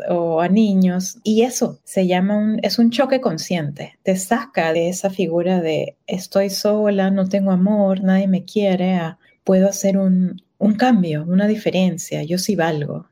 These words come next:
Eso me parece muy importante en estos tiempos porque creo que hay mucho ensimismamiento. Eh, yo que investigo los temas, eh, digitales y cómo afectan el bienestar de las personas,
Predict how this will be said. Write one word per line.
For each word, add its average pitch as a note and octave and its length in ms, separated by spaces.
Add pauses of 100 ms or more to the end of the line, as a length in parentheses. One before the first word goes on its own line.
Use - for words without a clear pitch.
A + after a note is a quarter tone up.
(180)
Eso F#3 300
me G3 140
parece F#3+ 360
muy F#3 200
importante F3 680
en E3 60
estos F#3 360
tiempos F#3+ 500
porque D#3+ 300
creo G3+ 360
que F3 340 (260)
hay A3 220
mucho A3 440
ensimismamiento. F#3 1120 (320)
Eh, G3 300
yo G#3+ 300
que C4 80
investigo G#3+ 400
los G#3 220
temas, G#3+ 600
eh, F3 360
digitales F#3 840
y F#3 100
cómo F#3+ 280
afectan F#3 920 (240)
el G3+ 160
bienestar F#3 520
de A3 60
las A3 160
personas, F3+ 720